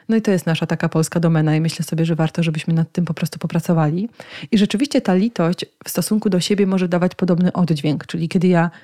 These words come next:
mylę samowspółczucie i pozytywny stosunek do siebie z litowaniem się nad sobą, to wtedy może mi się, e, robić takie doświadczenie polegające na tym, że, że sobie po prostu pobłażam.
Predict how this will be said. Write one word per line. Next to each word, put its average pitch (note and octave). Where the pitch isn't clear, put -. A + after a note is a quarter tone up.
mylę F#3
samowspółczucie F3+
i E3
pozytywny F3
stosunek E3+
do E3
siebie E3+
z E3
litowaniem G3
się F3+
nad F3
sobą, E3
to F3+
wtedy F3+
może F3+
mi F3+
się, F3
e, E3+
robić E3+
takie F3
doświadczenie E3
polegające E3
na D#3+
tym, D#3+
że, D#3
że A3
sobie A#3
po A#3
prostu G#3+
pobłażam. F3